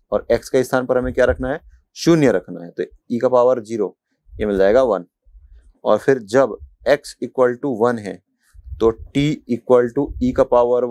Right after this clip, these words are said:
one equal to e, ये हमें नया लिमिट मिल चुका है।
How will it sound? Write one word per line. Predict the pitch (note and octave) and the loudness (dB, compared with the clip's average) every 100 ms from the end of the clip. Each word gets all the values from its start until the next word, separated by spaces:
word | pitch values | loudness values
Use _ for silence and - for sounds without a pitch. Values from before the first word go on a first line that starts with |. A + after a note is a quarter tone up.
| A#2 | -2
one | C3+ - _ A2 | -4 -12 _ -14
equal | - A2 G2+ - | 0 0 2 -4
to | D3+ - - - - | -8 -10 -20 -12 -2
e, | B2 E2 _ _ _ - - | -2 -2 _ _ _ -18 -4
ये | A2+ B2 | 0 2
हमें | G#2+ | 2
नया | A#2+ F#2+ | 0 0
लिमिट | F#2 F#2+ D3 - | 0 -2 -4 -6
मिल | A2 F#2+ | -6 -6
चुका | - - | -6 -8
है। | D#2+ | -10